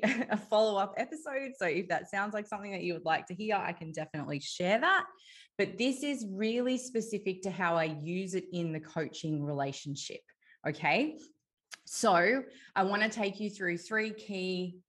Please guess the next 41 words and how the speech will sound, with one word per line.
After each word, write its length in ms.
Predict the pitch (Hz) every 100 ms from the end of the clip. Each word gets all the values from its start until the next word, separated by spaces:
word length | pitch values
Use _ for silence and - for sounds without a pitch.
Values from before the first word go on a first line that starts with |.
| 165
areas. 500 | 160 170 277 359 -
And 140 | 202 185
by 140 | 185
doing 400 | 185 185 208 254
that, 160 | 247 233
I 80 | 220
think 220 | 214 208
it 100 | 202
will 80 | 202
give 200 | 196 190
you 140 | 190
a 60 | 180
deeper 320 | 180 175 175
understanding 760 | 170 165 156 - 156 156 151 147
of 100 | 147
human 280 | 160 151
design 460 | 147 139 143 139 135
as 160 | 135 -
well, 200 | 143 -
and 160 | 160
the 60 | 175
way 220 | 180 180
that 140 | 214 294
it's 160 | - -
actually 480 | 214 214 254 240 220
designed 580 | 190 180 160 160 156 156 - - - _
to 140 | - 170
be 140 | 151
used. 720 | 151 139 135 - - - - -
All 140 | - 151
right. 320 | 147 208 294 - - - - -
So 760 | - 269 262 262 262 269 262 262 - - - _ _ -
basically, 540 | 285 311 370 370 381
when 160 | 330 302
it 100 | 240
comes 360 | 226 254 269
to 80 | 302
human 300 | 262 262 247
design, 640 | 226 220 196 190 190 196 196 - _
there 200 | 226 220 -
is 340 | 214 208 -